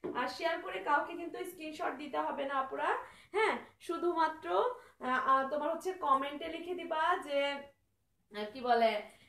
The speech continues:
ডান বা শেয়ার ডান বা শেয়ার করেছি, এরকম কিছু একটা লিখে দিবা, তাহলে, তাহলেই হয়ে যাবে, হ্যাঁ,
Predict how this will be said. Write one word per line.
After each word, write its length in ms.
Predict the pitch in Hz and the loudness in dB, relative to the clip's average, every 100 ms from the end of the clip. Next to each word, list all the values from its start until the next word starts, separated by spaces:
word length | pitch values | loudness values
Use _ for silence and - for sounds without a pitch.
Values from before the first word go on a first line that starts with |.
| _ _ - - - 240 233 | _ _ -20 -20 -8 -4 0
ডান 480 | 226 277 277 339 | 4 6 6 2
বা 140 | 269 262 | 2 2
শেয়ার 380 | - 320 294 254 | 4 4 4 4
ডান 240 | 294 392 | 2 4
বা 100 | 381 | 2
শেয়ার 340 | - 320 277 | 4 6 6
করেছি, 360 | 294 285 285 480 | 4 -2 -2 0
এরকম 320 | 480 339 311 | 2 2 -2
কিছু 160 | 320 330 | -6 -8
একটা 160 | 339 | -6
লিখে 240 | 302 254 220 | -6 -4 -4
দিবা, 200 | 214 220 | -2 0
তাহলে, 280 | 311 480 466 - - - | 2 2 2 -2 -14 -4
তাহলেই 340 | - 285 320 370 | 4 6 6 6
হয়ে 200 | 311 262 | 8 6
যাবে, 220 | 254 254 | 4 2
হ্যাঁ, 380 | 370 440 254 | 4 4 4